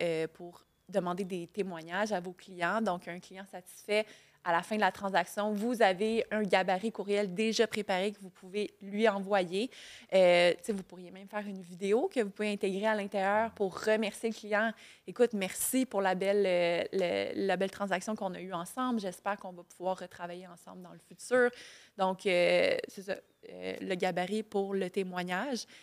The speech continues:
Euh, mais il y en a d'autres aussi, là. Ça peut être aussi, euh, fêter un client. Donc, si vous avez l'habitude de réclamer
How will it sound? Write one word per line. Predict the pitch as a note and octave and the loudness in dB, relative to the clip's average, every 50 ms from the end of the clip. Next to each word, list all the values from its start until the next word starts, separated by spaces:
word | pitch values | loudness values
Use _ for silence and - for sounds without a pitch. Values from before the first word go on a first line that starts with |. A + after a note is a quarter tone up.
| - - _ F3+ | -20 -6 _ 2
Euh, | F#3 F3 E3+ | 2 2 2
mais | F#3 F3 E3+ | 2 0 -2
il | |
y | E3+ | -2
en | E3+ F3 | -4 -6
a | E3+ E3 | -4 0
d'autres | E3+ A#3+ D4 D#4 - B3 | 2 2 2 2 0 -4
aussi, | G#3+ - - - B3 A#3+ | -8 -8 -4 -2 0 2
là. | A3 G#3 G#3+ G#3 - - - - _ - | 2 2 2 0 -4 -12 -20 -16 _ 0
Ça | F3 F#3 | 0 2
peut | - G3 | 4 2
être | F#3+ G3 - A3 | 2 2 0 -2
aussi, | G3+ - - - G#3+ G#3+ A3 A3 - - | -4 -4 -4 -4 -2 2 2 4 4 6
euh, | F#3 F3+ F3 F3+ | 6 6 6 6
fêter | - - F#3 F3+ F3 - C4 C4+ C#4+ | 4 0 -2 -2 -2 -4 -4 -4 -2
un | C4+ A#3+ A3 | -2 -4 -6
client. | - A3+ A3 G#3+ G#3 G#3+ G#3 G#3 | -6 -4 -2 -2 -2 -2 -4 -4
Donc, | G3+ F#3+ F3+ F#3 - - - | -4 -4 -6 -6 -8 -12 -6
si | - B3+ | -4 -2
vous | A3 G3+ G#3+ F#3+ G#3 | -2 0 2 4 4
avez | G3+ G3 G#3 | 4 4 4
l'habitude | G3+ F#3+ F#3 F3 - A#3+ A3+ G3+ | 2 2 2 0 -2 -2 0 2
de | G3+ G#3 | 2 2
réclamer | G3+ - G#3+ F#3+ - G3+ F#3 F#3 F#3+ G3 G3+ A3 | 2 0 -2 -4 -2 -2 -2 -2 -2 -4 -4 -6